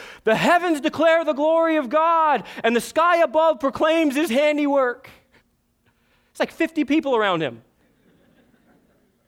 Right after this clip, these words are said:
And, and he said, he said he just shouted it out. He just couldn't even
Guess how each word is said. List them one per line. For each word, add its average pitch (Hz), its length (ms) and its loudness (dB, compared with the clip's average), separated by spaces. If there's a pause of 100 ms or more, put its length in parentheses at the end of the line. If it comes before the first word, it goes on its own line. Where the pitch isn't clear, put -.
(1800)
And, 180 140 -10
and 180 160 -6
he 170 60 -2
said, 214 220 -6
he 214 180 -10
said 262 140 -8
he 247 80 -10
just 214 120 -10
shouted 262 340 -10
it 254 60 -16
out. 285 160 -6
He 147 40 -8
just 151 180 -20
couldn't 254 160 -12
even 233 200 -12